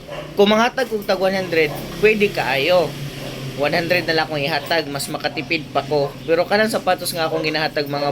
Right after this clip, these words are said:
boss, mo range gina siya four hundred, mga bossing. Four hundred pataas, above. Example, kaning akong, kuan, ah, undercover Jun Takahashi. Kani nga sapatos, mga bossing. So,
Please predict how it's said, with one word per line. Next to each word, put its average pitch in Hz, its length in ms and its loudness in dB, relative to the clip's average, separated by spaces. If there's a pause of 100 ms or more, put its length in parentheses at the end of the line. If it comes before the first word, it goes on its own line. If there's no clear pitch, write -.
boss, 127 240 0
mo 139 80 0
range 156 240 0
gina 139 160 -4
siya 131 160 -4
four 127 160 -4
hundred, 123 400 -4
mga 117 240 -6
bossing. 117 480 -6 (320)
Four 139 160 4
hundred 143 320 0
pataas, 135 560 0
above. 120 400 0 (320)
Example, 165 480 -2
kaning 151 320 -4
akong, 151 280 -4 (600)
kuan, 175 400 2 (640)
ah, 165 560 0 (640)
undercover 160 960 0 (160)
Jun 151 240 -6
Takahashi. 165 800 -2 (640)
Kani 139 240 -2
nga 147 80 -4
sapatos, 147 400 -4
mga 143 200 -2
bossing. 143 440 0 (440)
So, 151 120 0